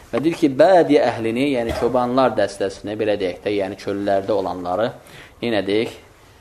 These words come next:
bayram və cümə namazından istisna elədik və rüxsəti onlara verdik. Onlardan başqa şəhərdə yaşayan, mərkəzdə yaşayan hər kəsə cümə namazı fərz oldu və belə məsələyə yaxınlaşdılar.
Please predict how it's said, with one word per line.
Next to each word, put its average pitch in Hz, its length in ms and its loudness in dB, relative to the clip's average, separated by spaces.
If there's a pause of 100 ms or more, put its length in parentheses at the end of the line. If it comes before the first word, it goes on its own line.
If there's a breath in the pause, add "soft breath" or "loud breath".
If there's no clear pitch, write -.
(160)
bayram 117 540 4
və 107 100 0
cümə 110 240 -6
namazından 101 680 -4
istisna 98 560 -10
elədik 90 340 -8 (520)
və 104 140 -2
rüxsəti 110 400 -6
onlara 107 440 0
verdik. 98 520 -4
Onlardan 104 480 -4
başqa 98 440 -2 (1000 loud breath)
şəhərdə 98 480 -2
yaşayan, 95 320 -4
mərkəzdə 92 400 -6
yaşayan 95 240 -6
hər 117 160 -8
kəsə 101 280 -8
cümə 101 240 -8
namazı 92 320 -8
fərz 104 240 -6
oldu 104 680 -2 (400 loud breath)
və 107 280 -4 (260)
belə 104 180 -2
məsələyə 85 380 -8
yaxınlaşdılar. 92 540 -4